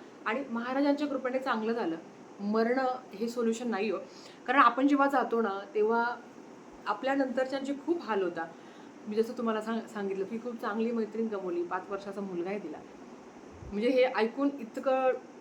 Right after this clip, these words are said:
डिस्टर्ब आहे ना की काही सांगायलाच नको. आणि अगदी ह्या फेब्रुवारीतच मेसेज आला होता, "अगं पूजा, अक्कलकोटला जायचं आहे गं," म्हणे, "महाराजांच्या मूर्तीवर अभिषेक करायचा आहे, तर काही प्रोसेस असते का मला सांग, नंबर लावा ला-, लागतं का मला सांग."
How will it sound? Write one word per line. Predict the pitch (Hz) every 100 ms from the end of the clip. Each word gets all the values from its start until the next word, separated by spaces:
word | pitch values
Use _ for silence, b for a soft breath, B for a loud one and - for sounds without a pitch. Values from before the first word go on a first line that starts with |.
| -
डिस्टर्ब | 214 220 - 254
आहे | 226
ना | 196
की | 196 214
काही | 220 - 226
सांगायलाच | 226 196 185 190 208 214
नको. | 185 175
आणि | 180
अगदी | 214 208 196 240
ह्या | 226 226 233
फेब्रुवारीतच | 240 214 240 233 285
मेसेज | 247 208 220
आला | 208 196
होता, | 190 196
"अगं | 190 196
पूजा, | 202 202 190
अक्कलकोटला | - 226 226 220 214
जायचं | 202 175 196
आहे | 190
गं," |
म्हणे, | 196 175 170 B B B B
"महाराजांच्या | 214 240 226 233 247
मूर्तीवर | 226 214 226
अभिषेक | 202 202 226 277
करायचा | 208 180 175
आहे, | 170 175
तर | 208
काही | 214 214
प्रोसेस | 214 214 196 233
असते | 220 - 214
का | 202 180
मला | 180 185
सांग, | 185 190 185 B B B -
नंबर | 214 226 269
लावा | 262 202
ला-, | 202 202 - -
लागतं | 190 190 190
का | 190
मला | 190 190
सांग." | 202 185